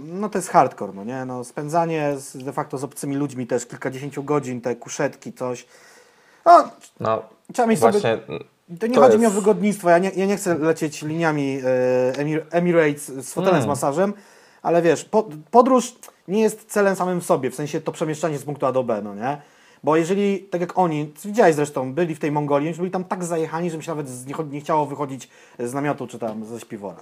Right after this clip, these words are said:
Speaker 1: no nie? Jakby dlatego, okej, kumam tą zajawkę, powiem, przypominam też, że V N M chyba z, y,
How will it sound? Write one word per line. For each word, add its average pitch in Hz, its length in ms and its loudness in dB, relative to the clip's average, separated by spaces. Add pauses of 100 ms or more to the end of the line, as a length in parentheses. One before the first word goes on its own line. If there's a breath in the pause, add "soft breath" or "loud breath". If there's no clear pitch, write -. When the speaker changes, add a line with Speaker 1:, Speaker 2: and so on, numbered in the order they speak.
Speaker 1:
no 98 220 -20
nie? 139 80 -14
Jakby 139 220 -12
dlatego, 143 400 -6 (260 loud breath)
okej, 277 320 6
kumam 262 240 8
tą 226 120 6
zajawkę, 202 720 6
powiem, 190 300 -2
przypominam 185 380 -2
też, 175 120 -2
że 165 80 -2
V 175 120 -4
N 170 160 0
M 160 80 -6
chyba 135 340 -2
z, 127 220 -12
y, 123 320 0